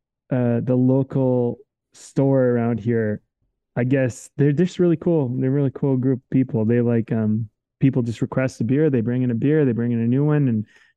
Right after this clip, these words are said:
um, so far since I've been here, I've had the luxury of having some really nice beers. You know, it's not lost on me that, uh, 'cause I'm in a small t-, smaller town now, um, it's not lost on me that that's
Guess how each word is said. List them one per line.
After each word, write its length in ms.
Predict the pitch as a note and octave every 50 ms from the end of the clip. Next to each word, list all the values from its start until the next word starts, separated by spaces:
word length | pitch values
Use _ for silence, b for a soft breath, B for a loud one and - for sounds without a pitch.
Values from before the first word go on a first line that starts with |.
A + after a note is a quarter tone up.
| _ -
um, 260 | C#3 A#2 A2+ A2+ A2+ A2
so 180 | - D3+ C#3
far 480 | A#2+ - - C#3+ C#3+ C#3+ C#3+ C#3 C3+ C3+
since 220 | - - C3+ B2
I've 160 | B2+ B2+ B2
been 160 | B2 D3 D#3 D3+
here, 180 | C#3+ C#3 C3
I've 240 | B2 A#2+ B2 A2+ A2
had 220 | - B2+ C3 A#2+
the 80 | A#2 B2+
luxury 460 | B2 C3 C#3 C3+ B2+ - C#3+ C3 B2
of 100 | A#2+ A2
having 260 | B2 C3 C3 B2 C3
some 200 | B2 - - B2+ B2
really 240 | B2 B2+ C3 C3 B2+
nice 240 | B2 B2 B2 - -
beers. 320 | - C3+ C3 B2+ B2 G#2+
You 80 | B2 C3
know, 220 | C#3 C3+ C3 B2 B B B B B B B B _
it's 160 | D#3+ D3 - F3+
not 180 | F3 F#3 F3+
lost 380 | D3 C#3+ D3 D#3 D#3+ D3+ - -
on 180 | C#3 C3+ C3
me 220 | C3 C3 B2+ B2 B2
that, 300 | A#2 B2 A#2 A2+ A2 A2+ - _ -
uh, 280 | A#2+ A#2 A2+ A2+ A2+ A2
'cause 120 | C#3 C3
I'm 140 | C#3 C#3+ D3
in 80 | D3
a 60 | C#3 B2+
small 320 | - - C3+ B2+ B2 A2+
t-, 160 | - - C3 - -
smaller 340 | - - C#3+ C3+ C3 B2+ A#2+
town 380 | - - C3 C3+ C#3+ D3+ C#3+
now, 340 | B2 A2 A2 G#2+ G#2 G#2 - _ _ _ _
um, 420 | - A#2 A2+ A2 A2 A2 G#2+ G#2 - - _ _ _ _ _ _ _ _ _ _ _ _ _ _ _ _ _ _ _ _ _
it's 140 | - - -
not 180 | F3+ F#3 G3 F3+
lost 300 | E3 F3+ F3 - - D#3+
on 180 | C3+ C3 B2+
me 220 | A#2+ A#2+ A2+ A2+ A2
that 340 | G#2 A#2+ A2+ A2 A2+ A2+
that's 520 | A2+ B2+ B2+ B2 - - - - - -